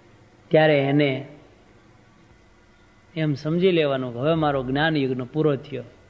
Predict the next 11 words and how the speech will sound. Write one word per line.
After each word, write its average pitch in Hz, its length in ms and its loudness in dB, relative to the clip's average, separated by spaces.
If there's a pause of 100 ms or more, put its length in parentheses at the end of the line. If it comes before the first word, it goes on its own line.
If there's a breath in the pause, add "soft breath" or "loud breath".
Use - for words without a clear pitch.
(1600 soft breath)
એમ 208 340 2
જ્યારે 170 340 6
આત્મામાં 185 760 2
પ્રભુ 156 360 4
દર્શન 160 680 0
દે, 196 220 6 (800)
ત્યારે 160 280 0
એને 143 200 -4
સત્સંગ 147 600 -12
થયો 123 260 -10
કહેવાય. 131 420 -14